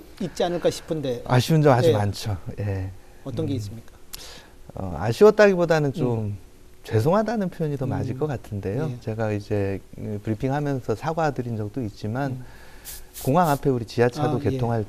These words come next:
Speaker 2: 때 그때 시민들께 정말 너무 큰 불편을 드렸습니다.
Speaker 1: 음.
Speaker 2: 그거에 대해서 다시 한번, 아, 이게 이 홍보나 이런 것들을 사전에 아주 충분히 했었어야 됩니다.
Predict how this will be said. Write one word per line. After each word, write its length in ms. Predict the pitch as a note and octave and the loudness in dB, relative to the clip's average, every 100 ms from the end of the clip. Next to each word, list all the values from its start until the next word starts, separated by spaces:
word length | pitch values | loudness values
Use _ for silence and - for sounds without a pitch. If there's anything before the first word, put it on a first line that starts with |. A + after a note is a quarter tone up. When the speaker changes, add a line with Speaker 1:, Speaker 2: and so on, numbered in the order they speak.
| - | 0
Speaker 2:
때 340 | A2 C#3 G#2+ F#2 - | 2 2 0 -4 -12
그때 540 | - A2 - C3 B2+ A2 | -12 -10 -2 2 4 4
시민들께 500 | - F3+ G3 F#3+ C#3+ | 2 -4 -2 -2 -2
정말 320 | G#2 A2 G#2 | -2 -2 2
너무 220 | G2 D3 | 2 2
큰 160 | - D3+ | 0 -4
불편을 400 | B2 - A2+ G2+ | -4 -6 -4 -2
드렸습니다. 540 | G2+ G2+ G2+ G2 C3 | -4 -4 -8 -8 -6
Speaker 1:
음. 180 | C3 C3+ - | -6 -6 -10
Speaker 2:
그거에 260 | - A#2 A#2+ | -4 0 2
대해서 380 | A2 G#2+ G#2 G#2 | 4 2 2 -2
다시 260 | - G2 | -6 -6
한번, 300 | A2 G#2+ G#2 G#2 - - - | -4 -4 -4 -6 -12 -18 -6
아, 320 | G#2 G2+ G2 | 0 0 0
이게 420 | G#2 G#2+ G#2+ G2 - - - - - - - - | -2 0 0 0 -4 -16 -20 -20 -20 -18 -18 -10
이 140 | G2 G2 | -6 -2
홍보나 540 | G3 A#3 G3+ E3 A#2+ | 2 6 6 6 4
이런 240 | G#2 G#2 | 2 0
것들을 500 | G2+ - F#2+ B2+ F3 | -4 -4 -4 -2 -2
사전에 400 | A#2+ E3+ F#3 F3+ | -4 -4 -2 -2
아주 300 | C#3 - E3 | -2 -2 -2
충분히 400 | F3+ G3 E3 C#3+ | -2 -4 -2 -2
했었어야 460 | D3+ - F#3+ - B2 | -4 -2 -4 -2 -4
됩니다. 420 | G#2+ G#2+ G#2 G#2+ | -4 -6 -8 -8